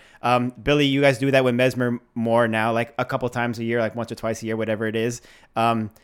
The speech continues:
the Plastic Pusher videos come out once a year. Everyone pretty much by this point looks forward to, like, a Plastic Pusher like it was.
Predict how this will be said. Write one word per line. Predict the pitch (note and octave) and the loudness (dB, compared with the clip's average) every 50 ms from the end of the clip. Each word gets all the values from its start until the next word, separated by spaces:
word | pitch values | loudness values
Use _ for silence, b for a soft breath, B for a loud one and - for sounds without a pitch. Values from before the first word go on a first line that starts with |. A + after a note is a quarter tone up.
| b b | b b
the | - | -6
Plastic | - - D3 C#3+ - C#3+ - | 0 2 2 2 0 -2 -4
Pusher | C#3+ C#3 - C3 B2 | -4 -4 -4 -4 -4
videos | B2 C3 B2 B2+ B2+ B2+ A#2+ | -2 -2 0 2 0 0 0
come | - B2+ B2 | -2 -4 -2
out | B2 A#2+ A#2 | -2 -2 -2
once | A#2+ B2 - - | -4 -4 -4 -4
a | A#2+ | -2
year. | A#2+ B2 C3 B2+ | -2 0 0 0
Everyone | C3 C3+ C3+ C#3 C3+ A#2+ | 0 -2 -2 -2 -4 -4
pretty | - C#3 C#3+ | -4 -4 -2
much | B2+ B2+ B2 - - | -2 -2 -2 -4 -2
by | - B2+ B2 | -2 0 0
this | B2+ C#3 - | 0 -2 -4
point | - C3+ B2 A2+ | -4 -4 -4 -4
looks | C3 C3 - | -4 -6 -6
forward | - B2+ B2+ B2 A#2+ | -4 -2 0 0 0
to, | - A#2 | -2 -2
like, | A2+ A2+ | -4 -4
a | A2+ | -6
Plastic | - - A2+ G#2+ - A2 - | -6 -6 -6 -6 -8 -10 -10
Pusher | A#2+ A#2 - B2 A2+ | -10 -8 -8 -6 -6
like | G#2+ A2+ A2+ A2 - | -4 -4 -6 -6 -6
it | A2+ | -8
was. | G#2+ A2 A2 G#2+ G#2 - | -6 -6 -6 -6 -8 -10